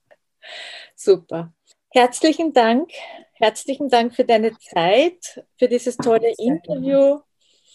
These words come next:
Speaker 2: Super, ich danke dir für die Gelegenheit, war ein super spannendes Gespräch und das ist sich jetzt auch super ausgegangen und wir haben das Zeitmanagement super hinbekommen.
Speaker 1: Genau.
Speaker 2: Danke dafür.
Speaker 1: Freue ich mich auch, ja. Sehr gut, bitte gerne.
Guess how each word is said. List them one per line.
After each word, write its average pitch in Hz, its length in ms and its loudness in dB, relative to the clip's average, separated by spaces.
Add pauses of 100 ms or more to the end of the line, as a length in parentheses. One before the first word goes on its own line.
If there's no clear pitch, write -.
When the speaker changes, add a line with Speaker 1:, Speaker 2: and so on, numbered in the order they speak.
(320)
Speaker 2:
Super, 233 300 -2
ich 208 160 -2
danke 208 360 0
dir 233 200 2
für 240 60 0
die 240 120 0
Gelegenheit, 208 460 0
war 208 80 2
ein 208 100 0
super 226 300 -4
spannendes 208 540 -4
Gespräch 226 720 -2
und 240 360 2
das 233 160 0
ist 240 140 -2
sich 240 100 -4
jetzt 240 180 -4
auch 233 80 -4
super 240 460 -4
ausgegangen 233 680 -4
und 202 160 -6
wir 202 100 -2
haben 180 220 -4
das 196 180 -12
Zeitmanagement 190 840 -2
super - 280 -10
hinbekommen. - 680 -10
Speaker 1:
Genau. 220 200 2
Speaker 2:
Danke 180 280 -2
dafür. 165 500 -8 (340)
Speaker 1:
Freue 214 180 6
ich 262 60 2
mich 254 260 2
auch, 185 280 4
ja. 294 280 4 (460)
Sehr 202 260 2
gut, 180 300 -8
bitte 226 260 -6
gerne. 170 380 -6